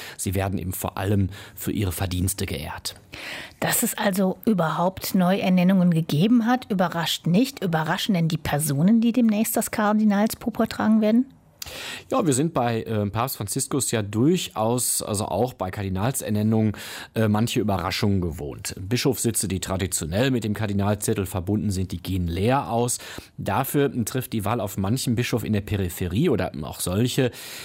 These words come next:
Speaker 1: die in ihrer Seelsorge dem Papst sehr nahe stehen. Und so ist es auch jetzt wieder.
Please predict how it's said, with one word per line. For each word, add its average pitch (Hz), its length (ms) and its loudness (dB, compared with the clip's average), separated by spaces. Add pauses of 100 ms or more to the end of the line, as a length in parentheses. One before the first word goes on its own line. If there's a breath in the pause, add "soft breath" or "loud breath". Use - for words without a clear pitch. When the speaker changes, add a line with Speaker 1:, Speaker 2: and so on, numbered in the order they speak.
Speaker 1:
die 110 60 2
in 113 40 2
ihrer 104 240 0
Seelsorge 104 640 2
dem 98 160 0
Papst 95 380 -4
sehr 87 160 -2
nahe 107 320 0
stehen. 80 420 -4
Und 95 160 -2
so 101 140 2
ist 135 60 -2
es 139 140 -4
auch - 140 -4
jetzt - 380 -2
wieder. 80 260 -6